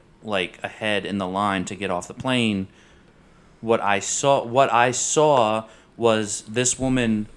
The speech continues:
look at me and say, "Hey, uh,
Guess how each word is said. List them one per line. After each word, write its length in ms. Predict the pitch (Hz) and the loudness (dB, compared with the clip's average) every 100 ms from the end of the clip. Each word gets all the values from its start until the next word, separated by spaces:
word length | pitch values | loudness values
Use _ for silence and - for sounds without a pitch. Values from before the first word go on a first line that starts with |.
| - | -12
look 260 | 107 120 120 | -2 -2 -2
at 80 | 123 | -4
me 360 | 120 113 107 | -2 -2 -2
and 200 | 104 107 | -4 -6
say, 400 | - 110 104 101 - - _ | -2 -2 -2 -4 -10 -20 _
"Hey, 440 | 123 143 139 120 | -2 0 2 0
uh, 340 | 107 107 104 | 0 2 2